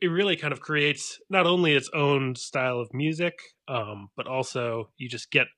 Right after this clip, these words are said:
you get a lot of influences. So a lot of, a lot of traditional musicians in Maine will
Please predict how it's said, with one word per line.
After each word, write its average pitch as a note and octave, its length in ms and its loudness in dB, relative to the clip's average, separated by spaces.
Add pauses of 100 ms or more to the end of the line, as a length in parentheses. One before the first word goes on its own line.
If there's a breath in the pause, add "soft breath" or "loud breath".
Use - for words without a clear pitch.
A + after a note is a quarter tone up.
you D#3+ 100 -4
get D3+ 120 6
a C#3 60 4
lot C3+ 220 6
of C#3 60 -6
influences. G#2+ 760 -6
So A2 140 -6
a A#2+ 60 -2
lot D#3+ 140 4
of, C#3+ 100 -4 (460 soft breath)
a C#3 60 -2
lot D#3 160 6
of D#3+ 80 2
traditional C#3 360 -2
musicians B2 420 -2
in A#2 120 -4
Maine A2+ 360 -2
will G#2+ 200 -6